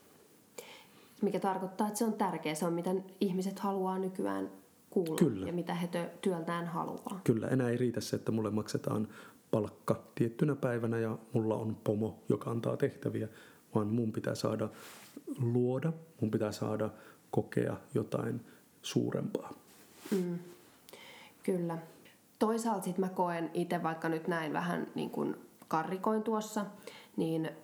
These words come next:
Speaker 1: koen, että, et ei mu-, ei hoit-, vaikkapa sitten hoitoala tai vaikka psykologia-, psykologit, niin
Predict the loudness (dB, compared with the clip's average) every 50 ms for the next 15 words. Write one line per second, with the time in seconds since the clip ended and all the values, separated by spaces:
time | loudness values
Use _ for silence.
0 | -20 -20 -4 -2 0 0 0 0 -2 -2 -4 -4 -4 -4 -4 -4 -6 -8 -12 -10
1 | -8 -8 -4 -2 0 0 2 2 2 0 -2 -4 -6 -6 -2 -2 0 0 -2 -2
2 | 0 0 0 0 -2 -2 -2 -2 -2 0 -2 -2 0 0 -2 -2 -2 -4 -2 -2
3 | -2 0 0 -2 -2 0 -2 -2 -2 -2 -2 -2 -2 0 -2 -2 -2 -4 -6 -6
4 | -8 -2 -2 0 0 2 0 -2 -2 -2 -2 -4 -2 -4 -4 -8 -8 -8 -14 -8
5 | -4 -4 -2 0 0 0 0 -2 -2 -2 -2 -2 -2 -4 -8 -12 -14 -14 -10 -6
6 | -4 -2 0 0